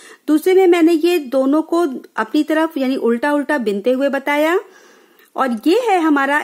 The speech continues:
एक तरफ से सीधा और wrong side से उल्टा, जिससे हम sweater बनाते हैं। तो ये देखिए, ये दोनों हमारा pattern है। इसी सलाइयों को ऐसे ही बिनते हुए हम अपना डिजाइन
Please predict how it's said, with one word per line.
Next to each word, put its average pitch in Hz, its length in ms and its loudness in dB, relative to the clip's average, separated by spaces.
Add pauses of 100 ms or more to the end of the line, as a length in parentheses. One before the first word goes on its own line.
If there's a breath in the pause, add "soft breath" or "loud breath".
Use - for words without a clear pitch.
एक 339 240 -2
तरफ 277 200 -2
से 254 160 -8
सीधा 233 460 -4 (480 loud breath)
और 320 220 0 (320 soft breath)
wrong 277 300 0
side 247 300 -2
से - 180 -4
उल्टा, 190 500 -2 (380 loud breath)
जिससे 254 360 -2
हम 269 240 -2
sweater 226 420 -4 (260)
बनाते 180 420 -6
हैं। - 240 -16 (340 soft breath)
तो 254 80 -10
ये 302 100 -2
देखिए, 330 300 -2
ये 285 180 2
दोनों 226 300 -2
हमारा 233 360 -2 (1000 soft breath)
pattern 214 340 -2
है। 392 300 -2
इसी 440 480 0 (280)
सलाइयों 269 380 0
को 349 280 -2 (140)
ऐसे 254 280 -2
ही 381 180 4
बिनते 254 380 -2
हुए 233 220 -2
हम 302 220 -4
अपना 302 300 -4
डिजाइन 226 360 -2